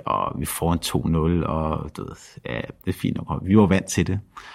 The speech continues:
Og så, øhm, så sker der det, at, at døren smækker lige pludselig.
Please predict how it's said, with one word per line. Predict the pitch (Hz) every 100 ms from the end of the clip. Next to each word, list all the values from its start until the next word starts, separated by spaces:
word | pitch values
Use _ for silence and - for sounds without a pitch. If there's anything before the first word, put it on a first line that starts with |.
| - -
Og | 98
så, | 98 123 123
øhm, | 120 107 101 107 - -
så | 120
sker | - 131
der | 123
det, | 117 113
at, | 110 -
at | -
døren | 123 110
smækker | 107 - 110 107 131 - - _ -
lige | 113
pludselig. | - 117 -